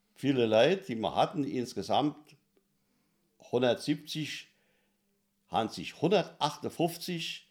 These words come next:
für die Eppelborner ausgesprochen,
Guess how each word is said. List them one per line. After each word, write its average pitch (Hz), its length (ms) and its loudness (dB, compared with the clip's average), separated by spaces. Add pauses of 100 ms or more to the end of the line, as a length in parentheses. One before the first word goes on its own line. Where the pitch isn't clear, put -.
(440)
für 113 480 4 (760)
die - 200 -10 (320)
Eppelborner 156 720 0
ausgesprochen, 170 800 -2